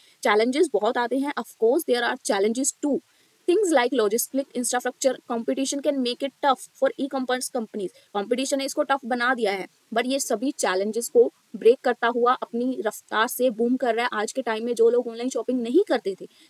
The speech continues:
या आज से कुछ साल पहले जो लोग इसके against थे, आज वो भी लोग online ही products मंगवाना prefer कर रहे हैं। Next, government regulation। Indian government की भी ई-कॉमर्स के ऊपर तगड़ी आंखें हैं कह सकते हैं। With the rules और regulation make sure करते हैं कि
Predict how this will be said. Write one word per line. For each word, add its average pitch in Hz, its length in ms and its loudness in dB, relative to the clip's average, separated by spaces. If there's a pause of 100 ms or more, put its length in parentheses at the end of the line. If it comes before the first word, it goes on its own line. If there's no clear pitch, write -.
या 269 80 4
आज 262 140 4
से 302 100 -6
कुछ 302 140 -4
साल 302 160 2
पहले 277 200 4
जो 277 120 0
लोग 277 160 -4
इसके 339 240 -2 (140)
against 277 440 -2
थे, 226 140 -2 (260)
आज 226 280 -2
वो 202 180 4
भी 262 160 0
लोग 240 240 2 (140)
online 214 360 -2
ही 233 100 -2
products 233 360 0
मंगवाना 202 340 -6
prefer - 360 -6 (260)
कर 208 140 -2
रहे 175 100 -6
हैं। 170 140 -20 (280)
Next, 262 280 -2
government 233 440 0
regulation। 202 400 -2 (280)
Indian 285 260 0
government 269 340 2
की 247 140 -8
भी 269 120 -4
ई-कॉमर्स 240 320 -2
के 240 100 0
ऊपर 233 140 -2 (200)
तगड़ी 214 260 0
आंखें 220 240 -2
हैं 208 100 -2
कह 196 120 -2
सकते 220 220 -4
हैं। 233 60 0
With 233 140 0
the 220 120 4
rules 247 200 -2
और 247 140 4
regulation 220 500 2
make 233 160 -4
sure 277 220 0
करते 226 200 0
हैं 220 120 -2
कि 269 140 -4